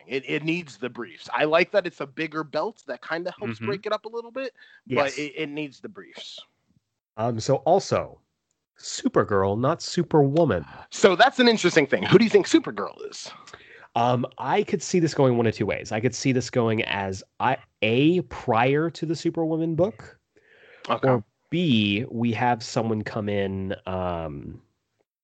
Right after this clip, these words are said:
Speaker 2: I don't even know who could be.
Speaker 1: That's the thing, 'cause I don't know who that would be.
Speaker 2: I mean, this would be a great time to retcon and bring Fiora into, uh, into the D C Comics.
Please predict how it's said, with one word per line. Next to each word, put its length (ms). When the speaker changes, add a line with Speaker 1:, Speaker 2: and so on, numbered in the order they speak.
Speaker 2:
I 840
don't 120
even 220
know 560
who 120
could 240
be. 460
Speaker 1:
That's 140
the 60
thing, 180
'cause 180
I 60
don't 140
know 100
who 120
that 140
would 180
be. 460
Speaker 2:
I 80
mean, 140
this 140
would 100
be 120
a 40
great 220
time 280
to 60
retcon 640
and 160
bring 200
Fiora 680
into, 600
uh, 320
into 180
the 120
D 140
C 160
Comics. 680